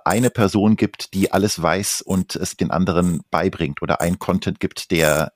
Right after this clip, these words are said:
der schlaue Content ist und alle wollen, müssen ihn einfach nur konsumieren und, ähm, dann sind sie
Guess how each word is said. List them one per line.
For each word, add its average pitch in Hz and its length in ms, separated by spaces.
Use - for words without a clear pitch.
der 85 120
schlaue 87 340
Content 82 400
ist - 200
und - 280
alle 80 260
wollen, 76 320
müssen 82 260
ihn 76 140
einfach - 220
nur - 180
konsumieren 82 600
und, 78 240
ähm, 76 220
dann 71 160
sind 80 160
sie 76 240